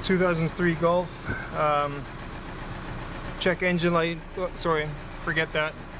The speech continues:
I was trying to get communication with the scan tool. When I plugged in my Rostec cable, the green light never, um, lit up. So that tells me that there is, uh, a power or ground problem.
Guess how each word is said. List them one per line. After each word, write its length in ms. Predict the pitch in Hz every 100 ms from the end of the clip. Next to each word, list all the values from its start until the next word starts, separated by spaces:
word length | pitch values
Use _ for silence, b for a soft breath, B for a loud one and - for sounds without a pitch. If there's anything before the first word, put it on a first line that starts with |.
| - - - - - - -
I 80 | 160
was 160 | 160
trying 200 | 180 180
to 120 | 170
get 240 | 156 165 170 151
communication 720 | - 175 175 - 180 180 170 156
with 140 | 160
the 100 | 160
scan 380 | - - 170 175
tool. 320 | - 160 151 147 - - - -
When 120 | 165 160
I 60 |
plugged 320 | 151 180 170
in 100 | 175
my 180 | 165 156
Rostec 520 | 151 160 160 - 156
cable, 420 | - 170 160 156 151
the 80 |
green 300 | - 165 165
light 200 | 156 165
never, 220 | 156 143 135 - - -
um, 340 | 151 139 135 139 -
lit 240 | 156 156 160
up. 160 | 165 - - - - -
So 180 | - 151
that 180 | 151 147
tells 240 | 156 156
me 160 | 151 151
that 200 | 147 135
there 160 | 151 147
is, 420 | 139 131 - -
uh, 320 | 151 139 139 139 - - - - - - - -
a 40 |
power 420 | 151 170 170 165 147
or 100 | 139
ground 340 | 160 175 165
problem. 420 | 151 147 143 139